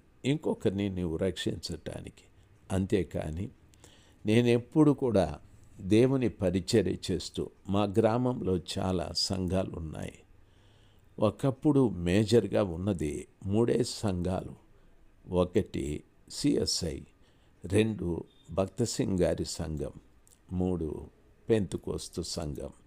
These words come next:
దైవ సేవకులు మోజస్ అయ్య గారు ప్రారంభించారు.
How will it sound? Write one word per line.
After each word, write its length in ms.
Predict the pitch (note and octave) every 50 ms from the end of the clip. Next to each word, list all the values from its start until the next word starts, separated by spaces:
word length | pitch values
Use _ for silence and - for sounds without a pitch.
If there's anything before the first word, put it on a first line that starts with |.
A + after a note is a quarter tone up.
| _ _ _ _ _ _ - - _ _ - -
దైవ 400 | - - F#2 G2 G#2 G#2 G2+ F#2+
సేవకులు 640 | - - - F#2+ E2 D#2+ E2 - - E2 E2 E2+ F2+ - -
మోజస్ 600 | G2 F#2 F#2+ G#2+ A#2+ A2 G2+ A#2 A2 - - -
అయ్య 160 | F2+ F2+ E2+
గారు 380 | C#2+ D2+ D2+ - - - F2 E2 - - -
ప్రారంభించారు. 960 | - A2 A1+ - E2+ E2+ E2+ - - - - B1 - - - - - -